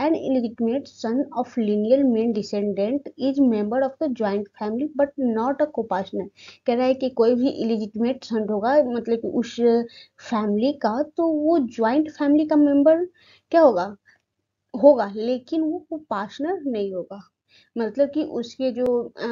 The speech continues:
किसी भी, जिसका भी वो सन होगा, तो उसके सेल्फ एक्वायर्ड property में तो उसके मिलेगा, लेकिन जो भी ancestral property होगा उसमें illegitimate son को right नहीं मिलेगा। If a partition takes place between the father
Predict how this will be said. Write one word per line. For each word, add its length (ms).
किसी 240
भी, 100
जिसका 340
भी 340
वो 200
सन 280
होगा, 340
तो 160
उसके 480
सेल्फ 380
एक्वायर्ड 340
property 400
में 140
तो 120
उसके 300
मिलेगा, 340
लेकिन 240
जो 120
भी 180
ancestral 580
property 460
होगा 260
उसमें 360
illegitimate 640
son 200
को 120
right 240
नहीं 280
मिलेगा। 320
If 120
a 160
partition 500
takes 600
place 260
between 380
the 100
father 300